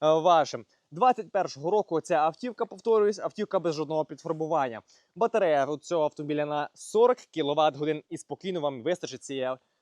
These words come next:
батареї на чотириста кілометрів. Якщо не, ви не фанат,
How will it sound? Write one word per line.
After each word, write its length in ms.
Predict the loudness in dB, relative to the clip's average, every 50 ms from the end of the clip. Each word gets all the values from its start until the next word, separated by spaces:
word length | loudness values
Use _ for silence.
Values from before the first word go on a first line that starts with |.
| _
батареї 520 | -6 -2 0 2 2 4 4 4 2 0 -2
на 320 | -4 -2 0 0 0 0
чотириста 640 | -2 -4 -8 -4 0 2 2 2 2 0 -2 -6 -4
кілометрів. 540 | -2 -2 0 0 0 -2 -4 -6 -8 -8
Якщо 260 | -8 -6 -6 -6 -4 -4
не, 120 | -4 -6
ви 260 | -4 -4 -2 -2 -2
не 140 | -2 -4 -6
фанат, 380 | -6 -6 -4 -2 0 -2 -2